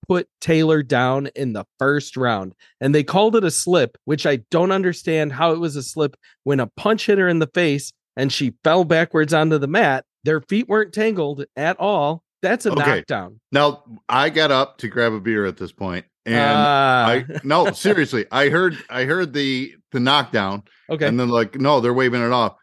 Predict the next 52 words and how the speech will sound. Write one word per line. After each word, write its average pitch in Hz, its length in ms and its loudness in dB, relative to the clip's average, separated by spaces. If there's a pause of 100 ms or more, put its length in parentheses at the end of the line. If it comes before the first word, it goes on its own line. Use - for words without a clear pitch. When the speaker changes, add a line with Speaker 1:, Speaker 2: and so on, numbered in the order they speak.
(120)
Speaker 2:
I 170 200 2
thought 139 420 0 (200)
there 123 160 -2
must 139 260 -2
have 131 120 -2
been 107 360 -2 (220)
the 110 80 -6
feet 110 260 -4
tangled, 92 320 -4
but 98 120 -6
if 104 100 -6
you're 185 100 0
telling 196 300 0
me 180 100 2
that 147 180 0
there 143 140 0
wasn't, 117 480 -2 (160)
then 120 380 2
I 117 160 2
will 113 180 2
accept 98 380 -6
it, - 100 -20
'cause 113 140 -4
I 135 100 4
didn't 135 220 0
see 131 160 -4
the 98 100 -6
replay. 87 360 -12 (280)
Speaker 1:
Yeah, 131 160 2
I, 143 220 2
I've 156 100 0
rewound 147 420 2
it, 127 100 0
like, 120 200 -6
ten 131 240 -2
times, 120 460 -4 (260)
Speaker 2:
Okay. 139 160 2
Speaker 1:
thinking, 160 500 0
thinking 220 400 -2
that 160 200 -4
maybe, 170 360 -6 (240)
like, 190 220 0 (160)
you 240 140 0
know, 135 160 2
th-, - 260 -6
their 170 140 2
feet 214 240 -2
were 170 100 2
between 147 640 0
each 143 220 -4
other's 139 320 0
legs, 127 420 -4